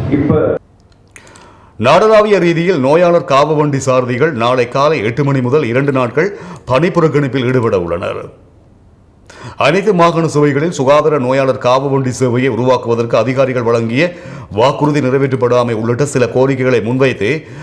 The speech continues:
Speaker 2: இந்த பணிப்புறக்கணிப்பை மேற்கொள்ள இருப்பதாக அனைத்து இலங்கை சுகாதார சேவை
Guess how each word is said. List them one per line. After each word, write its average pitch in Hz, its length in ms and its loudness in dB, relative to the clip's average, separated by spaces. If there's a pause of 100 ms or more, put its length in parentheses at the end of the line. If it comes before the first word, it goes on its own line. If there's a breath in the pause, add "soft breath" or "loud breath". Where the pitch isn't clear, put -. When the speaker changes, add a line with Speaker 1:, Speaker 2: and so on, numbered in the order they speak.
(120)
Speaker 2:
இந்த 143 200 2
பணிப்புறக்கணிப்பை 151 760 0
மேற்கொள்ள 127 320 0
இருப்பதாக 117 560 0
அனைத்து 139 300 -2
இலங்கை 131 300 0
சுகாதார 131 400 0
சேவை 117 260 -2